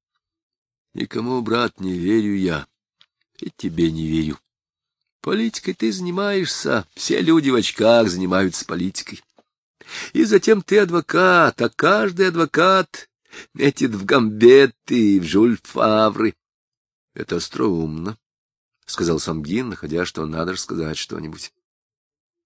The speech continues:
Дронов встал, посмотрел на свои ноги в гамашах. «Вижу, что ты к беседе по душам не расположен»,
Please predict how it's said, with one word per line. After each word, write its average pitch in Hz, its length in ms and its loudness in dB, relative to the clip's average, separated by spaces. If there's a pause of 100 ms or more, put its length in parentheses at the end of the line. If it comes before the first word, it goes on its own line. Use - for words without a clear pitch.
(920)
Дронов 92 420 2
встал, - 560 0
посмотрел 87 600 -4
на 87 80 -2
свои 85 300 -2
ноги 85 280 -2
в 78 80 -4
гамашах. 78 640 -6 (1120)
«Вижу, 240 380 6
что 254 200 4
ты 226 180 4
к 190 60 -2
беседе 190 440 4
по 220 120 2
душам 160 380 2
не 175 100 4
расположен», 135 720 4